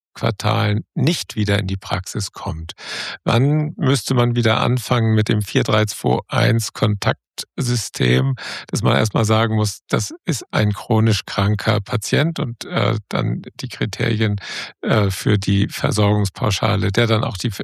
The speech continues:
Kriterien für die Versorgungspauschale erfüllt. Wenn er nach drei Quartalen nicht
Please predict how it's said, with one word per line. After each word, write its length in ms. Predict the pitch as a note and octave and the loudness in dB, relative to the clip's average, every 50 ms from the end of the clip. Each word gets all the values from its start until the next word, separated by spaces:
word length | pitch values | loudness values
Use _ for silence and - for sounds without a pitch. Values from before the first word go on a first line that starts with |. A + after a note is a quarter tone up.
| - | -10
Kriterien 520 | - - C3 G#2+ - - A#2+ A2+ G#2+ G#2+ G2+ | -4 -2 -2 0 2 2 4 4 4 2 2
für 120 | F#2+ - | 2 0
die 80 | A2+ F#2+ | -2 -2
Versorgungspauschale 920 | - - - A2 G#2+ G#2+ G#2+ G#2+ G2+ - - A#2 G2 - - A2+ G2+ G2+ | 0 0 0 2 2 4 2 0 -2 0 -2 -2 -2 0 0 2 2 2
erfüllt. 460 | G#2 G#2 G2 - - - A#2+ G#2 F#2 - - - - - - - - - - - _ | 2 0 -2 0 2 2 4 4 2 -2 -6 -8 -6 -6 -6 -6 -8 -10 -14 -6 _
Wenn 140 | - B2 A2 | 2 4 4
er 160 | A#2 A2+ - - | 4 2 2 0
nach 200 | - - A2+ G#2 | 2 2 2 2
drei 240 | F#2+ - B2 A2+ B2+ | 2 2 2 2 2
Quartalen 480 | C#3 - - C#3+ - B2 C3 C3 B2+ B2+ | 2 2 -2 0 2 4 4 4 4 2
nicht 220 | C3 B2 - - | 2 0 -2 -4